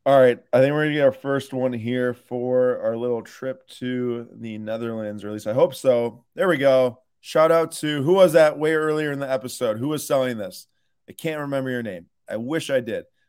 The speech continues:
but I just won this from you. So thank you. I love this, this Hamilton card. The thumbs up, classic podium from Hamilton.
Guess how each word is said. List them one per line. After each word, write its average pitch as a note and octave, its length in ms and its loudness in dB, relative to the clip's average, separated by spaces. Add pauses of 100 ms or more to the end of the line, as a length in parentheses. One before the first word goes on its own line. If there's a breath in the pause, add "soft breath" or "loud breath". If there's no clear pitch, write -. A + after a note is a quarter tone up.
(160)
but A2 80 -6
I - 20 -4
just C#3 240 -6
won D3 180 -4
this A#2+ 160 -8
from G2+ 160 -16
you. E2+ 160 -16 (560)
So - 140 -14
thank D#3+ 340 -4
you. G2+ 220 -6 (220)
I C#3 80 2
love C#3+ 300 6
this, C3+ 280 -4
this C3 220 -6
Hamilton B2+ 360 -4
card. A#2 240 -8
The A2 60 -16
thumbs C3 320 -4
up, C3 260 0 (360)
classic C3+ 420 -2
podium B2+ 380 -2
from A2+ 120 -12
Hamilton. A#2+ 560 -8